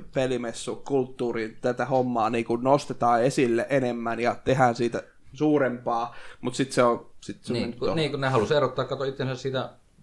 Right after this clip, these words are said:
Speaker 2: kun ennen siellä oli niitä Rajalla Pro Shoppia ja kaikkea telkkaa ja kaikkea muuta tällaista, niitähän nyt ei ollut ollenkaan.
Speaker 1: Ei ollenkaan. Eiks, eiks DigiExpo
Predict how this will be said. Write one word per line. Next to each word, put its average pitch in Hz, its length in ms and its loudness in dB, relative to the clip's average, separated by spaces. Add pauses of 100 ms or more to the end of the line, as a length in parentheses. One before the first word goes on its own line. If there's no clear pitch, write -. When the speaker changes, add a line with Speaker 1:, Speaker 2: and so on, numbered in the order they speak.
(120)
Speaker 2:
kun 127 120 -4
ennen 120 180 -2
siellä 117 200 0
oli 113 80 2
niitä 110 320 -4 (360)
Rajalla 98 360 2
Pro 87 260 0
Shoppia 85 360 -4
ja 85 60 0
kaikkea 87 440 -2 (720)
telkkaa 87 420 -2
ja 82 80 -4
kaikkea 85 320 -2
muuta 87 240 -4
tällaista, 85 260 -4
niitähän 104 360 -4
nyt 101 140 -8
ei 98 100 2
ollut 101 160 0 (100)
ollenkaan. - 380 -12 (460)
Speaker 1:
Ei 233 60 0
ollenkaan. 117 560 2 (380)
Eiks, - 220 -2 (240)
eiks - 440 -6 (200)
DigiExpo 180 600 -2